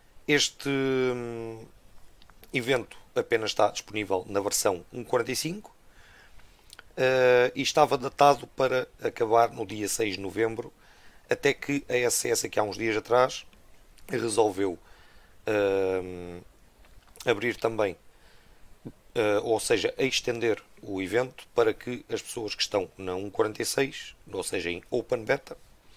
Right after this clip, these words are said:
pudessem fazer o evento quando saísse a versão final um quarenta e seis. Ou seja, só vamos ter este evento na versão um quarenta e seis quando saírem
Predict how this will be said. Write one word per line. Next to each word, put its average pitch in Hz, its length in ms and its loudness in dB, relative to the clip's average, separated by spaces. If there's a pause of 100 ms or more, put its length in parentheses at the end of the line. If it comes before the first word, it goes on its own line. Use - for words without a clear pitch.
(500)
pudessem 127 640 2
fazer 110 500 -2
o 107 80 -8
evento 104 460 -4
quando 104 320 -4 (260)
saísse - 400 0
a 110 40 4
versão 104 420 -2
final 101 480 -2
um 117 140 -6
quarenta 104 320 -6
e - 40 -14
seis. - 400 -12 (400)
Ou 117 100 -2
seja, 95 280 0
só 113 100 -2
vamos 104 220 -2
ter 104 240 -4
este 110 220 -8
evento 95 420 -6
na 110 220 -2
versão 101 300 -2
um 98 120 -8
quarenta 104 300 -6
e - 20 -10
seis - 380 -2 (420)
quando 117 260 4
saírem 113 380 -4